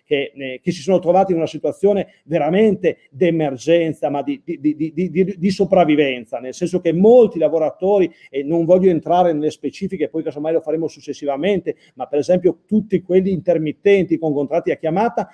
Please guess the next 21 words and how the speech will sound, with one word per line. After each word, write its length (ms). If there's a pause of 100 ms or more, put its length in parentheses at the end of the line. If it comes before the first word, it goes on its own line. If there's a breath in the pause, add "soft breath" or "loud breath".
(100 soft breath)
si 140
sono 160
trovati 300
da 100
un 80
momento 280
all'altro 560 (120)
a 100
dover 260
vivere 300
veramente 720
con 180
trecento 560
euro 200
al 100
mese 360
e 60
sostenere 440
delle 180
famiglie. 560
Quindi 360